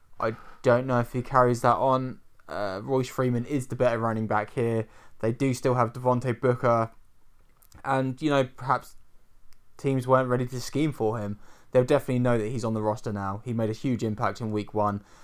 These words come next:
Um, I've seen a lot of waiver pickups and a lot of fab being spent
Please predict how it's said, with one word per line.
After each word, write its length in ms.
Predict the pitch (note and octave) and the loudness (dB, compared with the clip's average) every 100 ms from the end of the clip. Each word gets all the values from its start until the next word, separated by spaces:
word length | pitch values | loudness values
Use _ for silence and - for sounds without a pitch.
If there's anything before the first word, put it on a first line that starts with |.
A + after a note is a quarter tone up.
| - - - | -20 -10 0
Um, 280 | G#2 G2+ G#2 | 2 2 0
I've 140 | G#2 | 0
seen 180 | A#2+ A2+ | 0 2
a 20 | |
lot 200 | A2+ A2+ | 4 4
of 100 | A2 | 2
waiver 240 | A2+ G2+ | 2 0
pickups 500 | G#2 B2+ A#2+ G#2+ - | -2 -4 0 0 0
and 80 | A2 | -4
a 40 | G#2+ | 2
lot 160 | A#2 | 2
of 80 | G#2 | 2
fab 360 | - A#2 A2 - | 2 0 0 -2
being 240 | G#2+ G2+ | -4 -4
spent 380 | G#2 G#2+ G2 G2+ | -4 -4 -4 -8